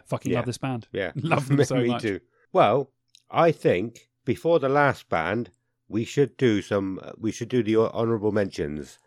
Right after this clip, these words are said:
Speaker 2: because I wanna put a drum
Speaker 1: Okay.
Speaker 2: roll in and see if people can guess what the last album we're gonna talk about is. But we've got some massive albums still in honour-, honourable mentions. So the ones that we decided we weren't gonna do a big talk about, some of them, like I said, are massive.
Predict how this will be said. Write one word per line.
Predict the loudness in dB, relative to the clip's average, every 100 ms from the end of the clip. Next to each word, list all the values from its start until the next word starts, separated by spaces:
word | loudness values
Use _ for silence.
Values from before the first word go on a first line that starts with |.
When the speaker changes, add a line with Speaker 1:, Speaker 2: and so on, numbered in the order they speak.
| _ _
Speaker 2:
because | -10 -4 -2
I |
wanna | 0 0
put | -2 -4
a |
drum | 0 2 4
Speaker 1:
Okay. | 4
Speaker 2:
roll | 2 2
in | 0 0
and | -2
see | -2 -2
if | -2
people | -6 -6 -8
can | -10
guess | -4 -2 -2 -4 -20
what | -10 -10 -10 _ _ _ _
the | -4
last | -2 -4 -6
album | -6 -6 -6
we're |
gonna | -6 -6
talk | -6 -6
about | -6 -6
is. | -8 -10
But | -10
we've | -6
got | -4 -4
some | -6 -8 -8
massive | -8 -6 -4
albums | -2 -2 -4 -6 -8
still | -8 -6
in | -6
honour-, | -6 -8 -8 -6
honourable | -4 -4
mentions. | -4 -6 -8 -18 -18 _ _ _ -8
So | 0 0
the | 2
ones | 0 2
that | 0
we | 0 -2
decided | -4 -4 -2
we | -2
weren't | -2 0
gonna | -2 -4 -8 _ _ _ 0
do | 2
a | 2
big | 2 -2 -2
talk | -4 -4
about, | -2 0 0 -2 _
some | -6 -2
of | 2
them, | 2 0
like | -2 -2
I |
said, | -2 -2 -2
are |
massive. | -2 -2 -2 -4